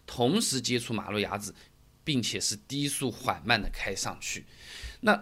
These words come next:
如果你小角度上马路牙子，又不打方向盘增加轮胎与台阶的这个夹角的话呢，轮胎侧面就被挤压得特别严重，就是手指头夹门板啊，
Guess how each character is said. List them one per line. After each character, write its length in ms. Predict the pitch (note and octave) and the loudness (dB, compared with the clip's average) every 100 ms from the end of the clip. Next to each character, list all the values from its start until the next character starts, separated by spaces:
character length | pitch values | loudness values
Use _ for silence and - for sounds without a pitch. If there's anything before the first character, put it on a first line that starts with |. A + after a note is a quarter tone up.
| - | 0
如 180 | E3 G#3+ | 2 6
果 140 | G#3 | 8
你 100 | F#3 | 8
小 340 | E3 - C#3+ A#3+ | 6 8 10 10
角 220 | E3+ A2 | 10 6
度 140 | C3 | 4
上 240 | C3 F3 B2+ | 4 6 6
马 160 | G#2+ | 4
路 100 | A2+ | 4
牙 180 | B2 A2 | 4 2
子， 160 | A2+ A2+ | 2 0
又 140 | G#3 F#3 | 6 6
不 180 | - | 6
打 180 | G3 A2+ | 6 6
方 200 | G#2 C#3 | 6 2
向 160 | C#3 A#2 | 2 0
盘 180 | A#2 G#2+ | 0 -2
增 140 | A#2 | 0
加 160 | A#2+ A2+ | 4 4
轮 200 | G#2 G#2+ | 2 -2
胎 360 | B2 A#2+ - | 0 0 0
与 100 | - | -8
台 280 | A2 - G#2 | -4 -2 0
阶 120 | A#2 | 2
的 60 | B2 | 0
这 100 | B2+ | 0
个 60 | A#2+ | -2
夹 240 | A#2+ A2 | 2 4
角 180 | D#3 A2+ | 4 2
的 80 | - | 2
话 140 | A2 | 0
呢， 160 | G2+ - - - | 0 -4 -14 -10
轮 140 | - B2 | 0 2
胎 160 | C3 | 4
侧 220 | A#2+ - B2+ | 4 6 6
面 240 | A#2 F#2 | 4 2
就 80 | - | -4
被 200 | A2+ B2 | 0 -2
挤 220 | A#2 - | 0 -2
压 120 | F#2+ | 0
得 80 | G#3+ | 0
特 220 | G#3+ - | 0 2
别 120 | C3 A2 | 4 4
严 220 | F#2 G#2 | 0 -2
重， 180 | A2 - - - - | -4 -6 -16 -14 0
就 100 | F3 | 2
是 140 | D3+ | 6
手 320 | - C3+ C#3 | 6 4 4
指 140 | E3+ A#2+ | 0 0
头 180 | B2 | -2
夹 320 | B2 - C3+ C#3+ | 0 2 4 4
门 240 | A#2+ B2+ | 4 2
板 180 | B2 - - | 0 -4 -4
啊， 220 | G2+ | -4